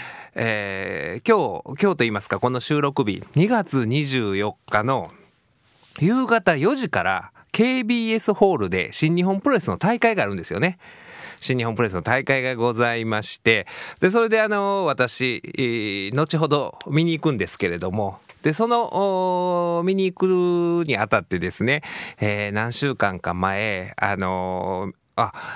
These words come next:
いろいろね、新日本プロレスのホームページ見てて、あ、そうだ、ケービーエスホール大会、えー、今回、棚橋選手出るんかな、棚橋社長出るんかなと思って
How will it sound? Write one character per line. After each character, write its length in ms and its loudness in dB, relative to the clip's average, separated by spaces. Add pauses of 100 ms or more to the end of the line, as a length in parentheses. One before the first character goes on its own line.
(100)
い 80 -2
ろ 140 2
い 20 0
ろ 60 -2
ね、 100 0
新 140 -2
日 80 0
本 140 -4
プ 80 4
ロ 80 4
レ 60 0
ス 120 -6
の 180 -2
ホ 140 2
ー 40 2
ム 120 -2
ペ 140 4
ー 20 0
ジ 80 -2
見 120 -2
て 120 -4
て、 200 0
あ、 140 0 (400)
そ 260 -2
う 40 0
だ、 100 -2
ケ 300 0
ー 40 0
ビ 180 2
ー 60 2
エ 40 -2
ス 120 -2
ホ 200 2
ー 40 0
ル 140 -2
大 300 0
会、 420 -2 (540)
え 460 -4
ー、 60 -20
今 200 2
回、 280 -2
棚 260 0
橋 60 0
選 200 -2
手 120 -6
出 120 -2
る 100 2
ん 80 -4
か 140 -2
な、 200 -4
棚 200 -2
橋 60 0
社 140 -2
長 160 2
出 120 2
る 60 0
ん 100 -2
か 100 0
な 280 -4
と 160 2
思 180 0
っ 40 -6
て 380 2